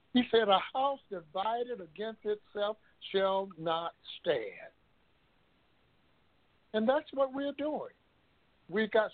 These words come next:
so much prejudice and foolishness and racial this and that and, and a lot of fake stuff coming out from all over the world and keeping us all up in arms about the black this and the white that. And,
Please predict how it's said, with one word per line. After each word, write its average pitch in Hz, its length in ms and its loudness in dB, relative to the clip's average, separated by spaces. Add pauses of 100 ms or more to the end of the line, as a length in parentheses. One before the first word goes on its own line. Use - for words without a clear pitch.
so 233 120 0
much 214 280 0 (100)
prejudice 156 640 -2
and 143 180 -4 (340)
foolishness 175 640 4
and 147 160 -6
racial 180 640 2 (640)
this 214 160 8 (160)
and 143 140 -12 (100)
that 190 240 -2
and, 139 180 -10 (340)
and 165 140 -6
a 156 60 -6
lot 165 380 0
of 151 60 -8 (200)
fake 233 220 0 (180)
stuff 180 220 -4 (180)
coming 202 320 -10
out 190 200 -6 (340)
from 175 120 -2 (100)
all 220 360 2
over 208 280 -2
the 170 100 -6
world 165 520 0
and 147 120 -10 (460)
keeping 220 340 -4
us 208 180 2 (320)
all 208 420 4
up 202 200 2
in 165 100 -4
arms 165 640 0
about 160 380 0
the 143 80 -2 (100)
black 202 380 4
this 196 260 6
and 180 100 -2
the 127 200 2
white 202 340 6
that. 175 340 0
And, 127 120 -10